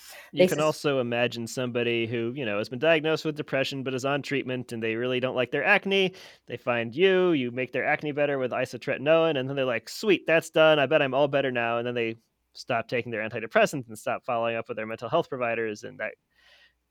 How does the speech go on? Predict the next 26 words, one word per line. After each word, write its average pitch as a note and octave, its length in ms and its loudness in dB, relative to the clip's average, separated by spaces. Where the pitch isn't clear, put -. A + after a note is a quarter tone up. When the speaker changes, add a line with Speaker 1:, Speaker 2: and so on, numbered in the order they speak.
Speaker 1:
I B2 140 0
could C3+ 180 -4
certainly D#3+ 300 2
imagine C#3 320 4
something B2+ 300 -6
like A2 140 -6
that A#2+ 140 -2
happening. G#2 460 -12
Speaker 2:
They G3 120 4
also C4+ 360 2
talked G#3+ 320 0
about F#3 380 0
the F3 320 0
potential G#3 400 0
relationship F3 520 2
between E3 600 0
isotretinoin E3 720 0
and D#3 160 -2
the D#3+ 60 -4
previous F#3 440 2
perceptions D#3 460 -4
of D3 80 -6
suicidal D3 400 0
behavior. D#3 520 0
And F3 160 4
they F3 300 6